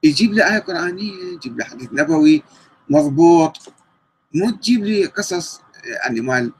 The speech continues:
عجايز، وتريد تثبت لي دين بالع-، بالقصص هذه. والناس لما يشوفون القصص يقوموا يضحكون. الآن شوف الشباب،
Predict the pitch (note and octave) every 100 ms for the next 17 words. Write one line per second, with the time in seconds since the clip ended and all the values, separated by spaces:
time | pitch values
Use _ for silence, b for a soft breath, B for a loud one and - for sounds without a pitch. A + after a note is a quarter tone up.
0 | - C3 D3+ E3 B2+ B2 - _ _ _
1 | _ _ _ C3 C3 D#3+ D3 C#3 C3 A#2+
2 | - C3 D3 D3 C#3 C3 D#3+ C3 A2+ F#2+
3 | F2 - A2 G2 - - - - _ _
4 | b b _ C#3 E3 G3 G3 F3 E3 D#3+
5 | D#3+ G3 G3 G3 - C3 C#3 D3 D3 -
6 | - G3 C3+ _ _ _ _ C#3 F3 F#3
7 | F#3 E3 C3+ C#3 A#2+ F#2+